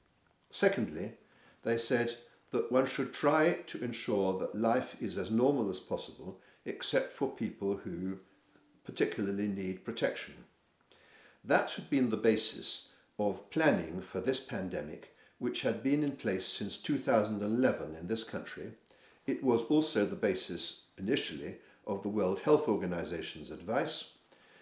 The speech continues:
and it was the basis on which, uh,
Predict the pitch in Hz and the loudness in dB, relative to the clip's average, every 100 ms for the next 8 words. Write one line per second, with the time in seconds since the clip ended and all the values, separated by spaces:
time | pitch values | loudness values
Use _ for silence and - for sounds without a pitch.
0 | _ - 123 127 131 107 110 120 135 - | _ -4 2 2 2 0 2 6 6 6
1 | 139 - 110 113 110 135 - - - - | 0 2 2 4 4 2 0 -8 -12 -20
2 | - - _ - 113 | -20 -20 _ -2 2